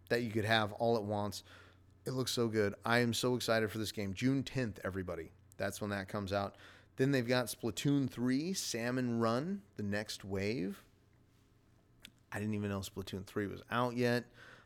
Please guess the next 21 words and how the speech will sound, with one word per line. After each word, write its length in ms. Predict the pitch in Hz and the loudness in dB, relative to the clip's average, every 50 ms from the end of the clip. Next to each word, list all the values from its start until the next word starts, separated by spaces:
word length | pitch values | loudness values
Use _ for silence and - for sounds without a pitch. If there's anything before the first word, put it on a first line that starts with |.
| _ _ - - | _ _ -4 0
Uh, 420 | 117 117 120 117 117 113 113 107 | 2 4 4 4 4 4 4 2
Front 400 | - - - - 151 156 151 131 | 0 -2 0 2 2 2 2 2
Mission 320 | 151 151 143 - 156 151 | 0 0 2 0 -2 -2
and 180 | 135 120 117 110 | -2 -4 -4 -4
Front 220 | - 143 131 123 | -4 -6 -6 -4
Mission 340 | 139 135 120 - 117 107 101 95 | -4 -4 -4 -2 -4 -4 -4 -6
two. 560 | - - - - 151 143 135 131 156 220 277 - - - - - - - - _ _ _ _ _ - | -6 -8 -4 0 4 4 6 4 4 2 0 -4 -6 -12 -20 -20 -20 -20 -20 _ _ _ _ _ -6
Uh, 180 | - 113 113 | 0 0 2
they 180 | 110 107 120 117 | 2 4 2 2
also 420 | 113 123 139 135 - - 139 131 | 2 2 0 2 2 2 2 2
announced 680 | 135 123 120 117 120 123 127 123 113 - - - - 127 | 2 2 2 2 2 2 0 -2 -4 -6 -8 -10 -4 0
Disney 360 | 120 131 127 127 135 131 120 | 2 2 2 2 0 0 2
Speedstorm. 760 | - - - - 120 127 120 - - - 123 127 131 139 135 | 0 0 -2 -2 -4 -4 -2 -2 -2 -2 0 0 0 -2 -2
It's 160 | 117 - 104 | -4 -4 -4
another 240 | 107 107 107 107 98 | -2 -2 0 -2 -2
kart 320 | - - - 123 120 110 | -4 -4 -2 0 0 0
racer 400 | 104 113 113 113 113 - - 127 | 0 0 0 0 0 0 -2 -4
game. 560 | 113 110 107 113 110 110 113 117 131 175 - - - - _ - - - - - - | -4 -4 -2 -2 0 0 0 0 -2 -4 -6 -8 -10 -14 _ -20 -20 -20 -20 -20 -20
Chrono 420 | - - - 135 131 139 139 139 131 | -12 -6 -2 0 0 2 2 0 0
Cross 520 | - - - 120 117 120 135 170 - - | -2 -2 -2 0 0 0 -2 -4 -4 -6
coming 440 | - - - 117 117 110 110 110 | -6 -4 -2 -2 -2 -2 -2 -4